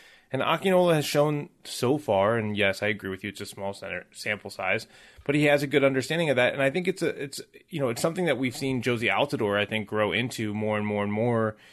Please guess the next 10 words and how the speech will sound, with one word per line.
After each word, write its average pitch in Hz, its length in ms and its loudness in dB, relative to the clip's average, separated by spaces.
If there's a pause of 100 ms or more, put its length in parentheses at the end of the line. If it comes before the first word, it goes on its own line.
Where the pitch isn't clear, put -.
(180)
in 117 100 -4
Toronto, 107 460 -2
especially 123 560 -2
when 110 160 -2
he 107 100 -4
was 104 160 -4
playing 104 320 -2
with 104 120 -6
Sebastian 95 440 -2
Giovinco. 98 640 0